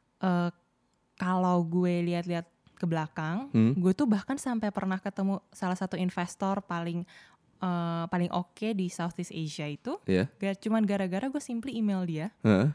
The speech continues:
Speaker 1: Dia lagi di Jakarta.
Speaker 2: Iya.
Speaker 1: Terus dia bilang, "Oke, let's have dinner."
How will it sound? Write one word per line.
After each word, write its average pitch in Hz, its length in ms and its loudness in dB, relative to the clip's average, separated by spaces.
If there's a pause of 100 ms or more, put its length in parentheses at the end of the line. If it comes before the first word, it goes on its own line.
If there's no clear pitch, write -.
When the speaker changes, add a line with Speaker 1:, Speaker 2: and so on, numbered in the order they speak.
Speaker 1:
Dia 202 200 2
lagi 180 360 0
di 170 100 -2
Jakarta. 160 520 -4 (140)
Speaker 2:
Iya. 101 260 2 (300)
Speaker 1:
Terus 233 220 -2
dia 233 140 -2
bilang, 233 220 0
"Oke, 269 240 -6 (320)
let's - 340 -4
have 208 280 -2
dinner." 220 340 2